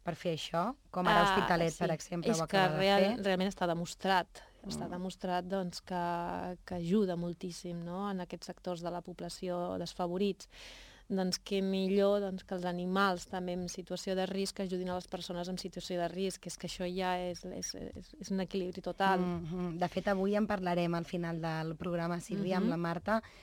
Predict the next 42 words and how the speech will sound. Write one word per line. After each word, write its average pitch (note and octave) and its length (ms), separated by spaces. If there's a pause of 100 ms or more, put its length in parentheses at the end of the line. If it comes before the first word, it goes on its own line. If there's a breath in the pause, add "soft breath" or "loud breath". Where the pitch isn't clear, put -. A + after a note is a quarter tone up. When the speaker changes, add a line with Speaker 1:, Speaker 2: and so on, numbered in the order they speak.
Speaker 1:
que - 100
avui E3 200
tenim, F3+ 260
al E3 80
final D3+ 220
del D#3+ 100
programa, D#3+ 360
tenim E3+ 200
la D#3+ 100
nostra D#3+ 240
secció D#3 320
de D#3 120
vincles D#3+ 440 (300 loud breath)
i F3+ 80
ens F3+ 180
portarà D#3+ 560
moltes D#3 360
notícies F3 480
sobre E3+ 320
noves E3+ 640 (220 loud breath)
Speaker 2:
Sí. G3 100
Speaker 1:
teràpies F3+ 380
que - 80
s'estan E3+ 300
Speaker 2:
Està E3 80
Speaker 1:
duent E3+ 40
a A3 40
Speaker 2:
animat, B3+ 480
Speaker 1:
terme. D#3 80
Speaker 2:
sí, A#3 100
ja A3+ 80
veig A3 160
que - 80
s'està A3+ 160
animant F#3+ 340
molt. E3+ 320 (220)
Speaker 1:
Mm. F3 60 (120)
Speaker 2:
Molt, G#3+ 200
molt, F#3+ 100
molt. F3+ 260
Speaker 1:
Que E3 160
bé, C#3 120